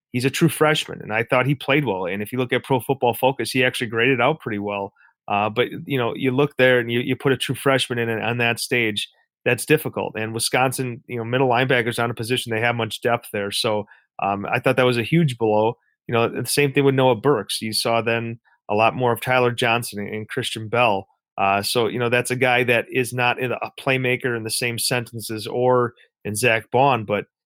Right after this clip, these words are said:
you know, he's a guy who's had a solid season. And, you know, it, for, you know, any team that's gonna lose, you know, two of its four or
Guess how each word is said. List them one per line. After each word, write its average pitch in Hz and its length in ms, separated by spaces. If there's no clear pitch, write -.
you 104 60
know, 98 60
he's 127 280
a 123 40
guy 127 200
who's 123 160
had 113 100
a 110 60
solid 117 420
season. 117 540
And, 104 500
you 98 160
know, 107 60
it, 98 180
for, 120 220
you 156 100
know, 151 80
any 196 220
team 220 160
that's 170 120
gonna 165 180
lose, 147 300
you 127 80
know, 127 200
two 151 220
of 139 100
its 139 160
four 139 400
or 107 260